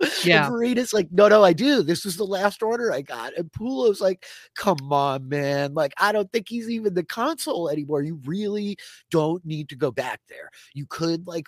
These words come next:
Speaker 2: like, course correct here and find a new path for these children," but he has to. I don't know. I love, like, Vorenus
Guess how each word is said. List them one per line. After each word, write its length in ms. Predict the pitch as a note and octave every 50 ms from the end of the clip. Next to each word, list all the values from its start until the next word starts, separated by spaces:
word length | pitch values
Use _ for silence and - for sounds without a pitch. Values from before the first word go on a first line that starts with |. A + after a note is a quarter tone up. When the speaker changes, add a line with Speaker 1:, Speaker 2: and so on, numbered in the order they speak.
| _ -
Speaker 2:
like, 220 | D#3 D3+ C3 B2 _
course 340 | - - G3+ G3 F3 -
correct 420 | - - G#3+ E3+ D3+ D#3 D#3+ - -
here 400 | - F3 D#3+ D#3 D3+ D3+ D3 D3 - - - - -
and 120 | A2+ A2+ -
find 300 | - F3 C3+ C3+ D#3 D#3
a 40 | F3
new 180 | E3+ E3+ E3+ D#3+
path 340 | - - D#3+ D3+ D3+ D3+ -
for 100 | - C3+
these 180 | B2+ C3 A2+
children," 520 | - - - C#3+ B2+ B2+ A2 A2+ G#2+ G2 G2
but 160 | F2 B2 A#2+
he 160 | - - D#3+ E3
has 380 | D3+ D3 D3 - - F3+ - -
to. 180 | - G#2 G2+ - - - - - -
I 80 | D#3
don't 100 | D#3 D3+
know. 240 | B2+ A2+ G#2+ A2 A2 -
I 120 | B2+ D3+
love, 440 | D#3 D3+ D#3 C#3+ C#3 C#3 C3+ C3 G#2 A#2
like, 360 | B2+ G#2+ G2 G2 G2 - _ - - - - _
Vorenus 720 | - B2 B2 A2+ A2 A#2 A#2 A2+ A2+ G#2 F#2+ - - -